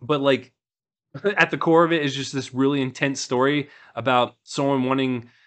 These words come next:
money and holding people hostage. Like, yeah, I thought, I thought it looked really cool, and it fit the part of the C E O and his, uh, his, uh, uh, earnings, I guess, you know, in his house. But,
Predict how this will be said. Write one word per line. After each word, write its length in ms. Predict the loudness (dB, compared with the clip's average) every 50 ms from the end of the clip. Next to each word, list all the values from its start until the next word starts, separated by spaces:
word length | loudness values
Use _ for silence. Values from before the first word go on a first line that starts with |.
| _ _ 0
money 300 | 2 2 4 4 2 2
and 100 | 2 0
holding 240 | 0 0 0 0
people 220 | -2 -2 -4 0 4
hostage. 440 | 6 6 6 6 4 2 0 2 2
Like, 280 | 0 0 0 -2 -6 _ _ _ _ _ _ 0
yeah, 200 | 2 2 4 4
I 120 | 2 0
thought, 180 | 2 2 4 4
I 40 |
thought 240 | 4 4 4 4 2
it 100 | 2 0
looked 200 | -2 -4 -2 -2
really 200 | -2 -2 -2 -2
cool, 140 | -2 -4 -4
and 120 | -4 -4
it 160 | -4 -4 -4 0
fit 220 | 2 2 2 2
the 80 | 0 0
part 340 | 4 6 6 6 4 0 _ _ _ _ _ _ -6
of 320 | -4 -2 -2 -2 -2 -4 -6
the 60 | -8
C 340 | -8 -6 -4 -2 0 2 4
E 60 | 4
O 160 | 4 4 2
and 120 | 0 -2
his, 220 | -4 -6 -6 -4 -2
uh, 340 | 0 0 0 0 0 -4 -8 -12 -18 _ _ _ _ _ _ _ _ _
his, 160 | -6 -4 0
uh, 260 | 2 4 4 4 4 0 -4 -4
uh, 60 | 0 0 0 2 2
earnings, 340 | 2 2 2 0 -2 -4 -4
I 60 | -6
guess, 300 | -6 -8 -10 -12 -12 -10
you 60 | -8
know, 60 | -8 -6
in 100 | -6 -6
his 80 | -4
house. 280 | -2 0 0 -2 -4 -6
But, 240 | -8 -8 -8 -8